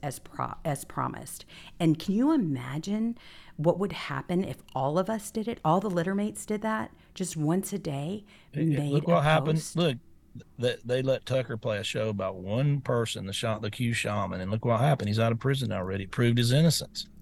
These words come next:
Speaker 1: Exactly.
Speaker 2: Imagine if they'd release all of them, we'd find where everybody's innocent that's in the jail. With the, the, the, uh, everybody would look at it and say, "Look, here they are, the one they got in jail for two years, right there.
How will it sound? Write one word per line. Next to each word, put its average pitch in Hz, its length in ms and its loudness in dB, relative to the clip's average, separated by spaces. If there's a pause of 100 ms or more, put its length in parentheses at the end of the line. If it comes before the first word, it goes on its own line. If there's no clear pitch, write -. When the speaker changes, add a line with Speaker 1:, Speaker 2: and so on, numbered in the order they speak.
(440)
Speaker 1:
Exactly. 160 360 -4
Speaker 2:
Imagine 135 400 6
if - 120 -4
they'd 123 160 0
release 135 400 2
all 156 300 6
of 139 140 4
them, 147 100 2
we'd 151 240 2
find 156 480 0
where 113 140 -2
everybody's 131 520 -2
innocent 143 380 -2
that's 113 160 -10
in 139 140 0
the 120 80 0
jail. 160 320 2
With 123 200 -2
the, 120 120 -4 (320)
the, 107 360 -4 (640)
the, - 80 0
uh, 92 360 0 (340)
everybody 147 440 6
would 147 140 6
look 156 220 6
at 110 200 6
it 104 60 -6
and 101 80 -12
say, 110 100 0
"Look, 170 240 0
here 120 140 -2
they 170 140 4
are, 214 200 6
the 131 80 0
one 131 140 0
they 139 80 0
got 143 140 2
in 143 80 -2
jail 156 120 6
for 160 60 -4
two 170 160 0
years, 196 320 2
right 143 160 -2
there. 180 380 0